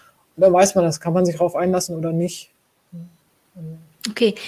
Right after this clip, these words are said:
Speaker 2: Georg, du hattest gerade noch gesagt, wenn das Paket aus China kommt, dann kann's teuer werden, wenn man, äh, es erstmal annimmt und dann zurückschickt. Das kann man sich natürlich erklären, aber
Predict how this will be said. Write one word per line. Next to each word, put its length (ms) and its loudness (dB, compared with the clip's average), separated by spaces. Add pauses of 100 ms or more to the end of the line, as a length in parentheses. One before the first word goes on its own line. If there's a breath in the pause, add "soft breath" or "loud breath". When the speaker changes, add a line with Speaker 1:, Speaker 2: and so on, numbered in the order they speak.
(280 loud breath)
Speaker 2:
Georg, 260 -2
du 140 0
hattest 260 0
gerade 300 4
noch 180 0
gesagt, 400 0
wenn 140 -2
das 120 -4
Paket 380 -4
aus 180 -2
China 300 0
kommt, 340 -2
dann 140 0
kann's 300 -2
teuer 340 2
werden, 340 0
wenn 140 0
man, 320 0
äh, 220 -4
es 160 -6
erstmal 380 0
annimmt 360 0
und 160 0
dann 160 0
zurückschickt. 640 -4
Das 140 -4
kann 140 -2
man 140 0
sich 140 -6
natürlich 400 -2
erklären, 420 0
aber 240 2